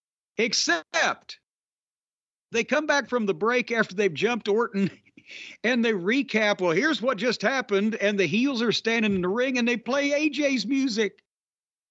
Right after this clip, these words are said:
And he comes out, even though he waits in the, in the, in the floor, in the aisleway until A-, L A Knight's music plays, and out he comes. These heels have just jumped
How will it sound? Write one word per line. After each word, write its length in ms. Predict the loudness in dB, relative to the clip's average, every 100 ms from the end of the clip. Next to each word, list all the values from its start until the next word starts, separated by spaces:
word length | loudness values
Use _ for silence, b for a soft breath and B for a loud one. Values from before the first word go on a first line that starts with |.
| _ _ _
And 160 | -4 0
he 160 | 0 -2
comes 380 | -2 -2 0
out, 220 | 0 0 0
even 200 | -2 0
though 100 | 0
he 100 | 0
waits 340 | 0 -2 -2
in 100 | 0
the, 260 | 0 -2 -2
in 120 | 0
the, 260 | 0 0 -4 _ _ _ _ _
in 160 | -4 0
the 80 | -2
floor, 480 | -2 0 2 2 2
in 80 |
the 120 | 0 0
aisleway 500 | 0 0 0 0 0
until 280 | 0 0
A-, 220 | 0 0 0
L 180 | 0 0
A 120 | 0
Knight's 360 | 0 0 -2 -2
music 340 | -2 0 -2
plays, 280 | 0 0 0
and 80 | 0
out 120 | 0
he 160 | 2 0
comes. 440 | 0 2 2 0 -4 _ _ _ _ _ _ _ _ -4
These 240 | 0 2
heels 400 | 2 2 2 2
have 160 | 0 0
just 340 | 0 0 0
jumped 520 | 0 2 2 0 -4